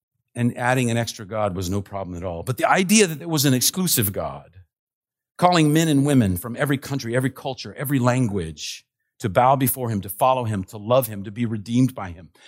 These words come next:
that did not exist anywhere. You know, even in Israel, which they had a kind of an idea of conversion, but the whole point was,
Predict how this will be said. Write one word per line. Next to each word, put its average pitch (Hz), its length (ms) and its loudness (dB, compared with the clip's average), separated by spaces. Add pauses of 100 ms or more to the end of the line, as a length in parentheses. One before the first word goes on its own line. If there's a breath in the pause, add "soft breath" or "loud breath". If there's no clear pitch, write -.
(280 soft breath)
that 143 380 0
did 139 140 -4
not 123 240 4
exist 101 460 0
anywhere. 73 500 -12 (720)
You 135 80 0
know, 131 100 0
even 208 300 2
in 143 220 4
Israel, 113 600 -4 (680)
which 147 240 -2
they 160 220 2
had 175 340 0
a 160 60 0
kind 180 360 -6
of 180 80 0
an 170 80 2
idea 147 400 0
of 123 120 -2
conversion, 104 1040 -2 (1040)
but 151 120 0
the 165 80 4
whole 202 240 4
point 208 340 -6
was, 110 420 0